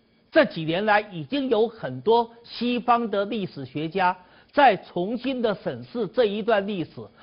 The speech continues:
把中国人在整个二战里面的贡献，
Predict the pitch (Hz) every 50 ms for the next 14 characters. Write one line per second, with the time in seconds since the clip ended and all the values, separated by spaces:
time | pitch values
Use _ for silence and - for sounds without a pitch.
0 | - - _ - - 190 180 156 151 - - 285 285 285 262 214 208 202 202 185
1 | 180 196 208 - 240 214 175 160 - - - 208 170 143 123 131 - 185 196 -
2 | - 277 262 220 165 233 226 208 160 135 151 180 214 202 180 185 180 226 185 170
3 | - 214 190 143